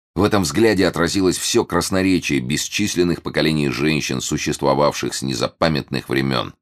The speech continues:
Он как бы случайно смерил её взглядом и понял, что, сделав первый шаг,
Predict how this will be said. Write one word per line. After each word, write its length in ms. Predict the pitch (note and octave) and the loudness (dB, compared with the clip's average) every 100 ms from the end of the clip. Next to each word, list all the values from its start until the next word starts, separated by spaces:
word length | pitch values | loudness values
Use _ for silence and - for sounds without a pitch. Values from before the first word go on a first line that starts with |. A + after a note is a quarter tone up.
| _ _ - | _ _ -2
Он 140 | F2 | 0
как 200 | A2 F#2 | 0 2
бы 80 | F#2+ | 0
случайно 680 | - G#2 - G#2 E2 C2 | 2 0 2 0 0 -2
смерил 480 | - D#2+ D#2+ C#2 B1 | -2 0 0 0 0
её 300 | B1 C2+ C2+ | -2 -2 -2
взглядом 480 | B1 E2 G2+ D#2+ D#2 | -2 0 0 2 0
и 80 | C#2+ | 0
понял, 480 | F2 E2 B1+ - _ _ - | 0 0 0 -6 _ _ -12
что, 200 | - D2 | -4 -4
сделав 440 | A#1 F#2 E2 - | 0 0 0 -2
первый 320 | - E2+ C#2+ | -2 0 0
шаг, 420 | B1+ G2 F#2+ - | -2 0 0 -2